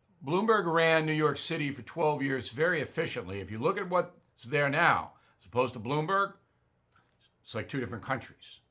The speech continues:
And New York City's tough. Bloomberg doesn't mention his competition in the Democratic Party, primarily because he should not be in that party. Bloomberg's not a Democrat. He's just running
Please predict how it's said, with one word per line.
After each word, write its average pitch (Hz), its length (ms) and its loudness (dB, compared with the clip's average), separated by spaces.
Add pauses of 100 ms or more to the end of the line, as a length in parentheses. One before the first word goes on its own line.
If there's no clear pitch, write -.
(840)
And 131 300 0
New 151 100 0
York 165 160 2
City's 147 300 -4
tough. - 420 -8 (1080)
Bloomberg 185 920 4
doesn't 175 420 4
mention 151 540 -2 (840)
his 143 220 -4
competition 147 640 2
in 139 60 0
the 139 60 0
Democratic 131 580 0
Party, 151 420 4 (240)
primarily 208 520 6
because 165 320 2
he 170 100 -2
should 175 260 0
not 160 300 2
be 180 280 0
in 131 260 0
that 104 260 -2
party. 87 420 -6 (580)
Bloomberg's 233 380 2
not 175 160 6
a 139 60 0
Democrat. 147 640 0 (920)
He's 143 180 -2
just 165 160 2
running 151 520 8